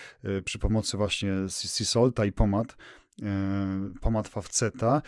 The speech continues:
I Richie też nam przywiózł pierwszą pomadę zieloną, dlatego że premiera była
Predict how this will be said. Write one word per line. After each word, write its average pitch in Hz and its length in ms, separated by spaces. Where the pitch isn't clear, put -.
I 113 140
Richie 170 320
też 127 240
nam 120 160
przywiózł 131 440
pierwszą 147 400
pomadę 120 400
zieloną, 113 560
dlatego 120 420
że 107 300
premiera 127 380
była 113 460